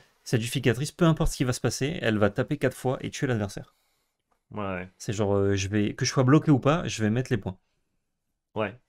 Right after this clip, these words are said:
Speaker 1: Quoique non,
Speaker 2: Et
Speaker 1: si
Speaker 2: je
Speaker 1: c'est bloqué par une un, une un vol, du coup, tu préviens les blessures et tu mets que un point.
Speaker 2: J'y, j'y
Speaker 1: Donc,
Speaker 2: crois,
Speaker 1: en fait,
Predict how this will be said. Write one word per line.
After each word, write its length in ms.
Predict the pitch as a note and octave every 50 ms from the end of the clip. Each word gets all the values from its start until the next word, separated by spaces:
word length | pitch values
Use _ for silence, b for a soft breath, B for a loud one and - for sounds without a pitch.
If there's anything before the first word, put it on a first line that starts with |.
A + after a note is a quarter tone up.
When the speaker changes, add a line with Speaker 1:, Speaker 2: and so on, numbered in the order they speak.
| _ _ _ _ _ _ _ _ _
Speaker 1:
Quoique 200 | - D#3 D#3 D3
non, 120 | D#3 C#3+ A#2
Speaker 2:
Et 40 |
Speaker 1:
si 120 | - - A#2+
Speaker 2:
je 60 | -
Speaker 1:
c'est 80 | - B2+
bloqué 260 | B2 C3+ C3 C#3 D3+
par 180 | D3 C#3 B2+
une 120 | B2+ B2 B2 - -
un, 260 | C#3 C#3 C#3+ D3 D3 - _ _ _ _ _ _ _
une 160 | - B2 A2+ G#2
un 200 | A#2 A#2+ A#2+ A#2+
vol, 380 | A2 A#2 B2 C3 C#3 D3 D3 - b b b b b b b b
du 80 | A2 G#2+
coup, 100 | - C3+
tu 120 | B2 -
préviens 260 | - - B2+ A2 B2 A#2+
les 80 | A#2+
blessures 480 | A2+ A2 A2+ - - - C3 C3 C3+ -
et 100 | A2 A2+
tu 140 | - - A2+
mets 100 | A2 G2+
que 100 | - A2 G#2+
un 80 | G#2+
point. 260 | G2+ - A2+ G#2 G2+ G2+ _ _ _ _ _ _ _ _ _ _ _ _ _ _ _ _ _ _ _ -
Speaker 2:
J'y, 240 | - B2+ - C#3+ C#3
j'y 160 | - B2+ C3
Speaker 1:
Donc, 100 | C3 G#2+
Speaker 2:
crois, 100 | C#3 C#3+
Speaker 1:
en 20 | C#3
fait, 160 | B2 G#2+